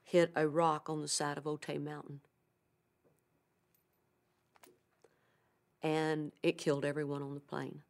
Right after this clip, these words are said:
And we were notified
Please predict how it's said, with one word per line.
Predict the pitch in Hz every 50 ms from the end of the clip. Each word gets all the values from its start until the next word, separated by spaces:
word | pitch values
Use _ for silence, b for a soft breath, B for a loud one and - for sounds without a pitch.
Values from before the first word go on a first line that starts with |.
| _ _ _ _ _ _ _ _ _ _ _ _ _ _ _ _ _ _ _ _ _ _ _ _ _ _ _ _ _ _ _ _ _ _ _ _ _ _ _ _ _ _ _ _ _ _ _ _ _ _ _ _ _ _ _ _ _ _ _ _ _
And | - 170 170 165 160 165 160 151
we | 156 160 185 185
were | 165 170
notified | 160 151 147 151 143 - 143 139 135 139 147 151 151